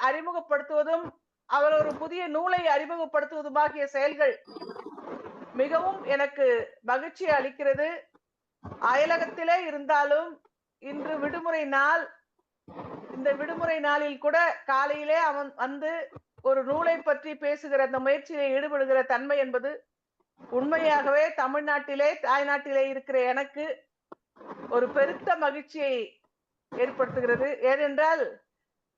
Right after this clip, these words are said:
கைபேசி வந்த இந்த நாளிலே, இணைய-,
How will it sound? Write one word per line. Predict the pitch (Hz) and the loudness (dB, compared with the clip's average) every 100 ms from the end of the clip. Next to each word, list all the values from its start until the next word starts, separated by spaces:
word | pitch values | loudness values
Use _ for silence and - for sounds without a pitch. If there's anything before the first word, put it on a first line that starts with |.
| - | -16
கைபேசி | - 269 320 339 330 311 302 | -4 -2 -2 -2 -4 -4 0
வந்த | 277 269 294 | 0 2 2
இந்த | 277 269 | 2 2
நாளிலே, | 262 262 294 294 302 311 | 2 2 2 2 0 0
இணைய-, | 269 311 320 294 277 262 | 0 2 2 2 2 -2